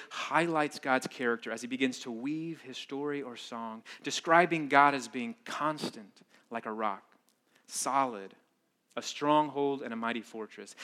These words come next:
And David goes on to proclaim that salvation comes only from the Lord. But he also says this in verse two, that God alone is salvation. David not only seeks protection from the Lord, he seeks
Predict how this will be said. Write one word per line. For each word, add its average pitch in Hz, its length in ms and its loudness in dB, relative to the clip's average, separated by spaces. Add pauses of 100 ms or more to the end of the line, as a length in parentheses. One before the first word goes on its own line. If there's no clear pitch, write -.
(140)
And 151 160 0
David 170 220 8
goes 160 200 6
on 160 220 8
to 160 80 0
proclaim 151 380 2
that 147 100 0
salvation 165 720 6
comes 147 360 0 (260)
only 190 440 6
from 170 400 4
the 143 80 4
Lord. 110 400 -2 (680)
But - 100 -4
he 180 100 10
also 226 200 10
says 170 240 0
this 170 220 4
in 151 80 -4
verse 143 220 2
two, 139 240 0 (220)
that 135 180 0
God 160 320 10
alone 151 500 2 (360)
is 160 500 6 (160)
salvation. 110 680 -2 (880)
David 185 240 8
not 185 140 10
only 180 160 2
seeks - 260 2 (200)
protection 175 580 2
from 139 200 -2
the 135 80 2
Lord, 151 300 4 (140)
he 220 200 8
seeks 185 520 -4